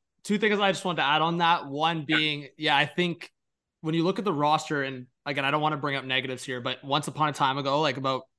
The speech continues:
Speaker 1: two years ago specifically, uh, obviously the Leafs did something negative against Montreal, and they were up at one point three one. Um, my point in saying this is obviously the series didn't go well.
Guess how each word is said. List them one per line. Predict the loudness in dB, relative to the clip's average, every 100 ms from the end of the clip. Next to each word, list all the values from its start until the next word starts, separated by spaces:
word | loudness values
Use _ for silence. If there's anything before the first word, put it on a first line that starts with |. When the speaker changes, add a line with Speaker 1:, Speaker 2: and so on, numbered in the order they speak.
| _
Speaker 1:
two | 2
years | 4 4 4
ago | 2 2
specifically, | 0 -4 -4 -4 -2 2 2 2
uh, | -6 -20 _ 2
obviously | 2 2 0 -2
the |
Leafs | -2 -2 -4 -10 _ _ -4
did | -2 0
something | -2 0 0
negative | 2 2
against | 0 -2 -4
Montreal, | -6 0 4 4
and | 2 0
they | -2
were | 2
up | 2 0 -4
at | -4 -4
one | -8
point | -6 -8
three | -6 -4
one. | -2 -2 -4 -14 _ _ _
Um, | 0 0 2
my | 2
point | 4 6 4
in |
saying | 4 4 4
this | 0 -2
is | -2
obviously | -2 -4 -6
the |
series | -4 -4 -4
didn't | -4
go | -4
well. | -2 0 -2